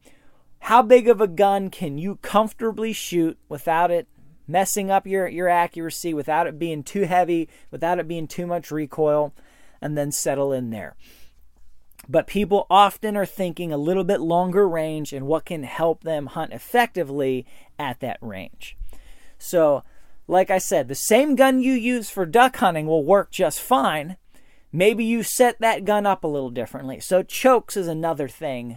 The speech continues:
that is a little different. A lot of people will hunt ducks maybe with a modified choke or an improved cylinder choke.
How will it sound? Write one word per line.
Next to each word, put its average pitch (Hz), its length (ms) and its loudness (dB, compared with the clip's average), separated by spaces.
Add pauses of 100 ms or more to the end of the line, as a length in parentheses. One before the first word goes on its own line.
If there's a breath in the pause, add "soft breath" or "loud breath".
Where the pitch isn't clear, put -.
(140)
that 139 160 -6
is 135 140 -4
a 131 40 -8
little 135 220 -4
different. 127 380 -6
A - 20 -8
lot 180 180 6
of 226 100 4
people 233 360 0
will 220 80 4
hunt 226 400 -2
ducks 220 400 2
maybe 208 280 0
with 196 220 -2
a 131 60 -4
modified 208 720 4
choke 220 420 0 (480 soft breath)
or 160 160 2
an 156 80 -4
improved 190 460 0
cylinder 226 520 2
choke. 208 520 0